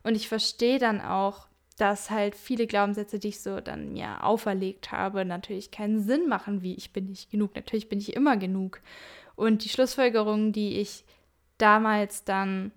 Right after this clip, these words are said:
gemacht habe oder gezogen habe, die verstehe ich schon, kann ich nachvollziehen. Aber sie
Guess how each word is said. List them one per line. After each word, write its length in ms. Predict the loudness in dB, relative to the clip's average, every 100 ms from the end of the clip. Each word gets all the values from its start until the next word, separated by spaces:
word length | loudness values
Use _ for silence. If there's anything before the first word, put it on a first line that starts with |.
| -4
gemacht 520 | 0 2 0 -4 -6
habe 340 | -4 -2 -2
oder 160 | -2 -2
gezogen 580 | -6 -2 2 2 0 -4
habe, 300 | -4 -4 -12 _ _
die 80 | -8
verstehe 400 | -4 0 4 4
ich 120 | 4
schon, 380 | 2 4 2 -2
kann 180 | -2 -2
ich 100 | 0
nachvollziehen. 640 | -2 0 -2 -2 -6 -8 -8 -14 -18 -18 0
Aber 320 | 4 6 4 2
sie 420 | -6 -6 -4 -6